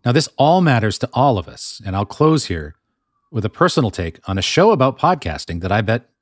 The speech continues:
many of you watched and enjoyed, Only Murders in the Building. It was on Hulu. Was this a great show? Yeah, you bet. I loved it. Martin Short and Steve Martin, they're goddamn national treasures.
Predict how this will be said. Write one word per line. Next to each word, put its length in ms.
many 240
of 80
you 100
watched 400
and 120
enjoyed, 640
Only 280
Murders 360
in 120
the 60
Building. 440
It 60
was 120
on 140
Hulu. 400
Was 200
this 180
a 60
great 240
show? 400
Yeah, 320
you 160
bet. 260
I 80
loved 300
it. 180
Martin 240
Short 260
and 80
Steve 240
Martin, 340
they're 200
goddamn 380
national 320
treasures. 480